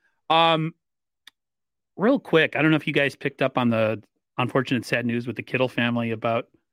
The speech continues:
his wife and her unfortunate miscarriage. She actually had a really serious medical condition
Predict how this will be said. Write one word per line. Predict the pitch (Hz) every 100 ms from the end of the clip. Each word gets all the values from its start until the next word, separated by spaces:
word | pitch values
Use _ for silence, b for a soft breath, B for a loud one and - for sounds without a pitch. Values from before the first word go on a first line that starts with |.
| _ _ _ -
his | 120
wife | 120 123 120 - 135
and | 120 113 113 -
her | 120 117 113 - -
unfortunate | 123 117 127 120 127 120
miscarriage. | 120 - 185 123 117 113 - _ _ _ _ _
She | -
actually | 151 - 139
had | 139
a | 117
really | 113 147 147 135
serious | - - 139 143 131 - 131
medical | 127 123 135 120 131 117
condition | 135 117 120 135 - 113 104